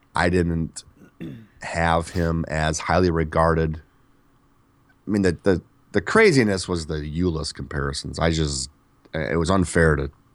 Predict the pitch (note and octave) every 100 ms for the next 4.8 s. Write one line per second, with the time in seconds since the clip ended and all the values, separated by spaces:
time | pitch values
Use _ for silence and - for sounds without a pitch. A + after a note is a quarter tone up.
0 | _ - D2 D#2 D2 D2 C#2+ C#2 D2 B1+
1 | C2+ - - - - - _ - C#2+ C#2+
2 | D2 C#2+ B1+ D#2 D#2 D#2 D#2 - - -
3 | E2 D#2+ - - D#2 D#2 D#2+ - - _
4 | _ _ - E2+ D2 C2+ C2